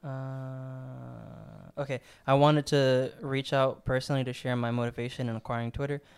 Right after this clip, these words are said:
There has been much speculation about why I bought Twitter and what I think about advertising. Most of it has been wrong.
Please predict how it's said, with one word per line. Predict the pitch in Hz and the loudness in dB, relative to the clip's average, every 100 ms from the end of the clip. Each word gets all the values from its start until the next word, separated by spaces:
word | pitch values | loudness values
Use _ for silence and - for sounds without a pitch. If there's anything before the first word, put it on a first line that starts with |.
| _ - | _ -8
There | 120 120 120 120 120 123 - | -2 2 2 2 0 -2 -4
has | 127 | -6
been | 120 120 | -2 -2
much | 120 | -2
speculation | - 120 123 117 - 120 | -4 -6 -6 -6 -6 -6
about | 110 113 101 | -4 -4 -2
why | 117 120 120 | 0 0 0
I | 113 | -2
bought | 117 117 127 - | -4 -2 -2 -4
Twitter | 143 135 135 | -6 -4 -4
and | 120 117 117 | -2 -4 -2
what | 127 - - | -2 -2 -6
I | 120 | -8
think | 127 - 120 107 | -8 -8 -6 -4
about | 110 110 | -4 -4
advertising. | 120 120 123 127 127 120 | -4 -6 -6 -8 -6 -6
Most | 117 - | -6 -8
of | 120 | -12
it | |
has | 117 | -10
been | 113 113 | -6 -2
wrong. | 120 131 | -2 -4